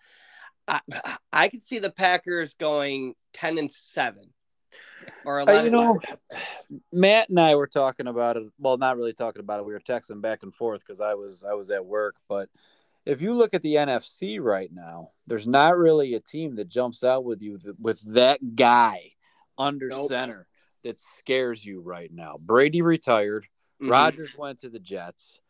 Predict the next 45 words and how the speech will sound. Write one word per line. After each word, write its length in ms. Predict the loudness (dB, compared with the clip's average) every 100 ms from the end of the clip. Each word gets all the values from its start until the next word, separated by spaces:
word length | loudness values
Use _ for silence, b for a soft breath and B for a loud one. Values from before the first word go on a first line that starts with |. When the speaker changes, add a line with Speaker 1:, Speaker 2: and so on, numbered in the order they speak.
| _ _ _ _ _
Speaker 2:
I 80 | -8
mean, 380 | -6 -8 -10 -16 -4
Kirk 200 | -2 0
Speaker 1:
Mm-hmm. 80 |
Speaker 2:
Cousins, 400 | 4 4 2 -4 -12
he's, 180 | -16 -16
he's 220 | -12 -10 -6
a 60 |
good 200 | -2 -2
quarterback, 560 | 0 -2 -2 -2 -2 -2
but 80 | -6
he's 140 | -8 -6
not 200 | -6 -6
Speaker 1:
Kirk 160 | -6
Speaker 2:
that 60 | -8
guy. 260 | -12 -12 -16 _ _ _ _ _ _ _ _
You 100 | -12 -8
know, 280 | -8 -8 _ -4
Garoppolo 720 | 2 6 6 4 -4 -8 -8
went 220 | -8 -12
to 100 | -12
the 100 | -12
Raiders. 640 | -10 -10 -10 -14 -14 -18 -20 _ _ _ _ _ _ _ _ _ _ -12
Speaker 1:
Watch 260 | -4 -2 0
Speaker 2:
So, 60 |
Speaker 1:
out 160 | 0 -2
for 100 | -8
D 280 | -10 -8 -6
J, 300 | -4 -2 -2
man. 360 | -4 -4 -6
Watch 240 | -4 -6 -4
out 180 | -4 -4
for 120 | -8
D 260 | -6 -8
J. 340 | -4 -4 -4 -8 _ _
Speaker 2:
I 140 | -10 -6
mean, 240 | -4 -2
I 140 | 0
like, 320 | 0 0 -2 -4
I 100 | -4
like 300 | -2 -4 -6
Jalen 440 | -6 -4 -4 -8 -10
Hurts, 520 | -4 -4 -4 -10 -12 -4
but 280 | -2 -2
Speaker 1:
<laughs> 40 | -6